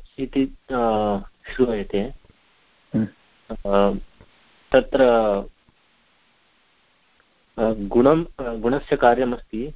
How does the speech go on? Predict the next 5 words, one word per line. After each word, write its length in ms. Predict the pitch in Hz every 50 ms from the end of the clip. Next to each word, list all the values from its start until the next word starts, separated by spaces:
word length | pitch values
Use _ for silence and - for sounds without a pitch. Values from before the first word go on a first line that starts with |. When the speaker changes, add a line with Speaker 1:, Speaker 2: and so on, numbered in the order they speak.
| - _ _ _ - 113
Speaker 1:
अ, 100 | 113 107 104 101 101 98 98 98 98 95 95 - - _ _ _ _ _ _ _ -
तस्मात् 380 | - - - 117 113 110 -
कारणात् 600 | - 113 113 117 120 127 123 117 101 98 - - - _ _ _ _ _ _ _ _ _ _ _ _ _ _ _ _ _ _ _ _ _ _ _
प्रथम, 480 | - 117 117 - - 123 123 123 120 123
अ, 720 | 123 - - 120 120 113 110 107 107 104 101 98 98 90